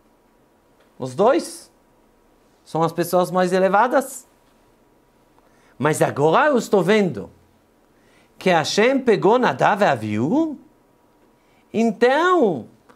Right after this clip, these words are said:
agora estou entendendo que eles mais, são mais elevados, são mais justos que eu e você.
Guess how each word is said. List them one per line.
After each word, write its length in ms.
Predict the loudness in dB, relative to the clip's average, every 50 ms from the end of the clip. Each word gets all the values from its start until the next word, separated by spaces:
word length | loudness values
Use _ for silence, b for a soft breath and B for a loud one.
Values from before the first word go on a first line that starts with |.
| b b b
agora 380 | -4 -2 0 2 2 2 2
estou 180 | 2 0 0 0
entendendo 480 | 0 2 2 2 2 2 2 0 0 0
que 80 | 0
eles 300 | 2 2 2 0 0 -2
mais, 560 | -4 -4 -2 0 2 2 2 2 2 0 -2
são 140 | -2 -2 -2 0
mais 320 | 2 2 2 2 2 2
elevados, 760 | 2 4 4 4 4 2 2 2 0 -2 -6 -10 -10 -14 -20 b b b b b b
são 180 | -6 -2 0
mais 360 | 0 2 2 2 2 2 0 0
justos 540 | 0 2 2 2 2 2 0 0 0 -2
que 120 | 0 0 2
eu 320 | 4 4 4 4 4 4
e 60 | 4
você. 520 | 4 2 0 0 2 0 0 0 0 -6